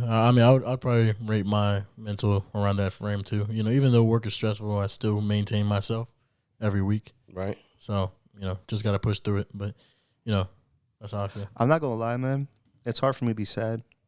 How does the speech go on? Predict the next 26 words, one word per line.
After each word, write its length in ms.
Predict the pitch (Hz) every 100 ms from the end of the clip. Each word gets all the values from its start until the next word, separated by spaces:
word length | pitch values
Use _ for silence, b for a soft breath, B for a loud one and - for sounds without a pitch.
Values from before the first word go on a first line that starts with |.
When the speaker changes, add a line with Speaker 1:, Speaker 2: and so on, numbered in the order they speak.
| _
Speaker 3:
or, 160 | 110 104
like, 260 | 104 104 - _
be 160 | 107 101
average. 480 | 110 120 123 - _ _ _ _
I'm 140 | 110 127
always 240 | 120 104
ten 260 | 107 101 101
out 80 |
of 60 | 95
ten. 320 | 101 101 98 - _ _
Speaker 2:
You 80 | 87
think 140 | 90
so? 120 | - 87
Speaker 3:
Like, 280 | 120 117
like, 400 | 117 117 104 - _ _ _ _ _ _ _
I'm 160 | - 135
just, 280 | 143 127 -
I'm 80 | 135
just 180 | 143 127
always 200 | 127 113
a 20 |
happy 180 | 110 120
person. 500 | - 110 - 104 107 _ _ _ -
I'm 60 | 90
Speaker 2:
Right. 160 | 85
Speaker 3:
just, 200 | 85 -